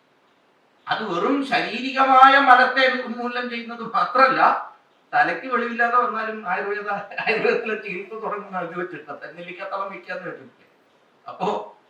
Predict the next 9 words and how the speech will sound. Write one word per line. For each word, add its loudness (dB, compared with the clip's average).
തലയ്ക്ക് -4
വെളിവില്ലാതെ 2
വരുന്നവർക്ക് -4
കൊടുക്കുന്ന -8
ചികിത്സ -12
മാനസികമായ 0
മലത്തെ 0
നീക്കം -4
ചെയ്യുന്നതും -4